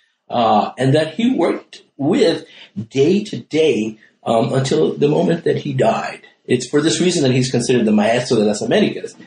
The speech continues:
uh, the teacher of the Americas, precisely because he had to come down from the level of ideas, uh, uh, into the mechanics of institutional process. This was fundamental in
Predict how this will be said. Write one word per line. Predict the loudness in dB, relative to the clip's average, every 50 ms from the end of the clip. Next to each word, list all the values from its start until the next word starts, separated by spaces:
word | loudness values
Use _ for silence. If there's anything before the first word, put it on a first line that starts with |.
| _ _ _ _ _ -6
uh, | -2 0 0 2 0 0
the | 0 -2 -2
teacher | -2 -2 -2 -2 -2 0 0 2 2
of | 2 2
the | 0 0
Americas, | 0 0 0 0 0 0 -2 -4 -6 -12 -20 -10 _
precisely | -2 0 0 0 0 0 0 2 2 2
because | 0 0 -2 0 0 2 2 2 0 -2 -6 -12 _ _ _ _ _
he | _ -2 -2 0
had | 2 2 0 0
to | 0 -2
come | -4 -2 -2 0 0 0 0 -2
down | -2 -2 -2 0 0 2 2 2 2 2 0 -2
from | -4 -4 -2 0 0 0 0 -2 -6 -6
the | -4 -2
level | 0 0 0 2 0 0 0 0
of | -2 -4 -2 0
ideas, | 0 0 0 0 -2 -2 0 2 2 2 0 0 -4 -8 -14 -18 _ _ _ _ _ _ _ -4
uh, | 0 0 2 2 2 2 2 0 0 -2 -6 -12 _ _ _ _ _ _ -6
uh, | -2 0 0 0 0 0
into | 0 0 0 0 0 0
the | 0 0
mechanics | 0 -2 -4 -6 -12 -10 -4 -2 0 2 0 0 0 -2
of | -4 -2 -2
institutional | -2 -2 0 0 -2 -2 -2 -4 -4 -4 -8 -8
process. | -6 -6 -6 -6 -6 -10 -16 -20 -20 -20 _ _ _ -4
This | -2 0 0 0
was | -2 -2 -2 -2 -4
fundamental | -6 -2 2 2 4 4 2 0 0 2 2 2 0 -2 -2
in | -2 -2 -2 -4 -6